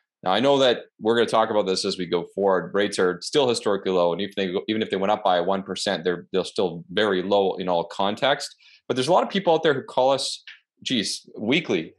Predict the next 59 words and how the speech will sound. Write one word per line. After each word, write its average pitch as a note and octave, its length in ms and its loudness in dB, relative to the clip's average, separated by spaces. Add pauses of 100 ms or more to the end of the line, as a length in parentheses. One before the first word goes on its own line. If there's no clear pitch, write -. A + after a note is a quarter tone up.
(140)
uh, F#2 400 4
message C3 300 0
us G2 180 0
on G2 160 0
a G2 40 -2
regular A2+ 260 2
basis G2+ 400 -2
and F2 80 -2
ask A#2 280 0
us F#2+ 140 -2
about, F2 360 0
you F#2+ 80 -8
know, E2+ 200 -2 (300)
"What G#2+ 140 0
do F3+ 100 6
I D#3+ 80 4
do? B2 320 0
How A2 120 0
do C3+ 60 4
I D3+ 80 6
protect C3 320 -2
myself A2+ 340 0
against F#2 520 -6
rates G2 280 -2
going F2+ 220 -4
up? D#2+ 260 -2 (160)
And, E2+ 360 -8
and F2 240 -6
where A2 160 2
do A2 80 4
I G2+ 60 2
go F#2+ 200 2
with G#2+ 160 0
that?" E2 220 0
So G2 380 0 (360)
it G2 80 -4
made C3 140 4
a D3+ 40 4
lot C#3 120 6
of - 60 0
sense B2+ 200 -2
for A#2+ 120 0
us G#2+ 80 0
to G#2+ 60 -8
hop G#2+ 240 2
on, G2 200 0
have F#2+ 100 -2
an F#2 100 -6
episode F#2 400 0
about F2 280 0
that, F2 260 0
talk F2 240 0
about E2+ 380 0
what F#2+ 220 0
to F#2 80 -12
do F2+ 240 0
if - 120 -10
you F#2 80 -2
have G#2+ 400 0